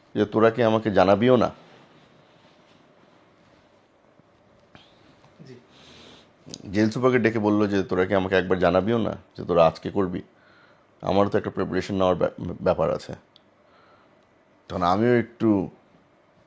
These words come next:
Speaker 1: আমি ঠিক বুঝতে পারছিলাম না যে আব্বাকে এখন পর্যন্ত কি আমাদেরই জানাতে হলো যে আব্বাকে আজকে, আজকে আব্বার শেষ দিন।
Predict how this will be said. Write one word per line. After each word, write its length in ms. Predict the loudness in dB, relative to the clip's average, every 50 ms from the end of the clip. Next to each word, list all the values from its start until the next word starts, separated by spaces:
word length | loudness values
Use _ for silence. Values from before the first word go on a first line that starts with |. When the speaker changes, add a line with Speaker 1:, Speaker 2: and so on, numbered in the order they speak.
| _ -6
Speaker 1:
আমি 200 | -4 -2 -2 -2
ঠিক 120 | -4 -6
বুঝতে 240 | -6 -8 -6 -2 0
পারছিলাম 380 | 0 0 0 0 -2 -4 -4 -4
না 120 | -6 -8
যে 160 | -6 -2 0
আব্বাকে 340 | 0 0 0 -2 -2 0 2
এখন 220 | 2 2 0 -2 -6
পর্যন্ত 300 | -6 -4 -4 -4 -6 -6
কি 80 | -10 -10 -4
আমাদেরই 480 | -2 0 2 2 2 2 2 2 2
জানাতে 300 | 4 4 4 4 2 -2
হলো 280 | -4 -6 -6 -6 -8 -10 -14 _ _ -20 _ _ _ _ _ _ _ _ -18
যে 160 | -6 0 0
আব্বাকে 300 | 0 2 2 0 0 0
আজকে, 420 | 0 0 0 -2 -6 -4 -4 -4 -6 -8 -14 _ _ _ _ _ _ _ -8
আজকে 280 | -6 -6 -4 0 0
আব্বার 240 | 0 2 2 0 -2
শেষ 240 | 0 -2 -4 -6 -6
দিন। 220 | -6 -8 -8 -8